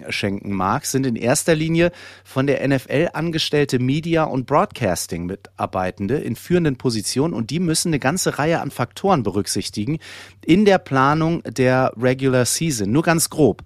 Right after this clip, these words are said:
Denk mal drüber nach. Ähm, und du kennst das auch, Tim, aus deiner Rolle, äh, bei der Eintracht. Fans, T-V-Partnerschaften und Rechte, Events, die in den Stadien und um die Stadien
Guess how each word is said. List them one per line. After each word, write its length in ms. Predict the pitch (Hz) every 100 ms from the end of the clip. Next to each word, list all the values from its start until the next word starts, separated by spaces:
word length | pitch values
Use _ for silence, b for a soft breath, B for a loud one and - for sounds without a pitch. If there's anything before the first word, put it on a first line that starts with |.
| B B B -
Denk 180 | 160 -
mal 120 | 180
drüber 260 | 160 156
nach. 400 | 151 135 82 - b b b -
Ähm, 260 | 135 127
und 160 | - 131
du 60 |
kennst 240 | 156 180 175
das 140 | 127
auch, 200 | - 180
Tim, 260 | - 127 113
aus 180 | 110 -
deiner 240 | 113 113
Rolle, 400 | 107 117 117 113 - -
äh, 200 | 117 117
bei 180 | 101 107
der 140 | 101
Eintracht. 500 | 147 170 - 85 - b b b
Fans, 720 | - - 156 135 95 85 - - b b b b -
T-V-Partnerschaften 1300 | 143 135 147 160 - 120 104 - 87 - 90 - 98
und 240 | 107 113
Rechte, 480 | 110 123 - - 80 b b b -
Events, 680 | 135 113 151 160 120 - -
die 160 | 117 -
in 280 | 165 190 190
den 200 | 165 151
Stadien 760 | - - 139 156 160 127 107
und 320 | 107 117 120 - -
um 380 | 175 196 196 170
die 180 | 143 127
Stadien 720 | - 131 127 127 120 117 113